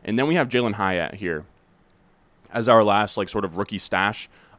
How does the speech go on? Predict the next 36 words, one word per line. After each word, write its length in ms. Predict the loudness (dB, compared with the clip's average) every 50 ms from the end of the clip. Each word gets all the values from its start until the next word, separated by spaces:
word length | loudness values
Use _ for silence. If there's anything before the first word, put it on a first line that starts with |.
| _
Uh, 180 | 2 2 2 2
not 160 | 2 2 2
a 40 | 2
full-time 380 | 0 0 -2 0 0 -2 -2 -2
player 260 | -2 -2 0 0 0
at 100 | 0 -2
twenty-eight 320 | -4 -4 -4 -4 -4 -4
percent 180 | -6 -6 -6 -6
of 60 | -4
the 60 | -6
pass 260 | -4 -4 -4 -4 -4 -4
snaps, 500 | -4 -4 -2 -2 -2 -4 -8 -14 -18 -20 _ _ _ _ _ _ -20
but 440 | -20 -4 0 2 2 2 0 -2 -6 _ _ _ _ _ _ _ _ _ _ _ _ _ _ _ _ _ _ _ _ _ _
he 100 | -6 -2
flashed 320 | 0 2 2 2 0 -2
big 160 | -4 -6 -4
playability. 460 | -4 -2 -2 -2 0 0 0 0 0
He 80 | 0 -2
had 160 | -2 -4 -4
two 300 | -6 -8 -6 -6 -6 -6
for 220 | -4 -4 -4 -2 -2
eighty-nine 560 | -2 -2 -2 -2 -2 -2 -2 -2 -2 -2 -2 -2
last, 400 | -2 -2 -2 -4 -8 -12 -18 -14 -6 -2
uh, 440 | 0 2 2 2 2 2 0 -2 -4 -6
last 320 | -4 -2 0 0 -2 -2 -4
game 160 | -6 -4 -4
versus 180 | -4 -6 -6 -8
the 80 | -12
Cardinals. 380 | -4 0 0 0 2 0 -4 -6
Sort 140 | -6 -8 -6
of 40 |
came 120 | -4 -4 -4
up 120 | -4 -2
big 160 | -4 -4 -4
for 120 | -4 -4 -4
them. 240 | -2 -2 -4 -4